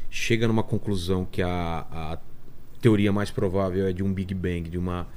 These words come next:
explosão primordial que deu origem a todas as coisas, e que não há uma explicação pro antes disso, a ciência, ela para,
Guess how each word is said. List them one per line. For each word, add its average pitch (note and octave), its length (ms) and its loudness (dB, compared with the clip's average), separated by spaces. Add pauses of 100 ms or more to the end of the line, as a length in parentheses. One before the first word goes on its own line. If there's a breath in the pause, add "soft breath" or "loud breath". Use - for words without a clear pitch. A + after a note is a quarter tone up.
(140 soft breath)
explosão G2 880 0 (600)
primordial G2 560 4
que G2 120 -6
deu F#2 140 2
origem F#2+ 280 2
a F2 60 -2
todas G2+ 280 -2
as F#2 140 -6
coisas, D#2+ 460 -6 (640 soft breath)
e - 60 -8
que - 160 -2
não G2 220 2
há G2+ 60 2
uma G#2+ 100 6
explicação - 420 0
pro G2+ 280 2
antes G#2 400 4
disso, F#2+ 420 -4 (800)
a E2+ 80 -8
ciência, - 300 -4
ela A2 120 0
para, G2+ 380 0